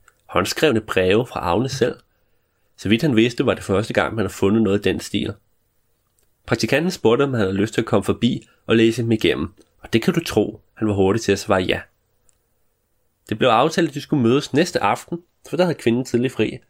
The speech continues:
inden røret blev lagt på, og den interessante samtale sluttede lige så pludseligt, som den startede.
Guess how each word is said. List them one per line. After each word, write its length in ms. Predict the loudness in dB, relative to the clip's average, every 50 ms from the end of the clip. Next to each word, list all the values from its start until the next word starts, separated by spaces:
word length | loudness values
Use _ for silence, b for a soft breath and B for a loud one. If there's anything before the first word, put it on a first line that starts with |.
| _ _ _ _ _ _ _ -2
inden 220 | 0 0 2 2
røret 180 | 2 2 2 2
blev 140 | 2 2 4
lagt 240 | 4 2 0 0
på, 260 | -2 -2 0 -2 -4 -6
og 100 | -4 -2
den 140 | 0 0 0
interessante 480 | 0 -2 -4 -2 0 0 0 0 -2
samtale 600 | -6 -2 0 2 2 0 0 0 0 0 0 0 -4 -8 -14
sluttede 360 | -6 0 2 2 4 4 2
lige 140 | 2 0 0
så 120 | 0 -2
pludseligt, 420 | -2 0 -4 -4 -2 -2 -8 -6 -6
som 140 | -8 -6
den 80 | -6 -8
startede. 500 | -6 -4 -2 -2 -2 -4 -4 -8 -8 -10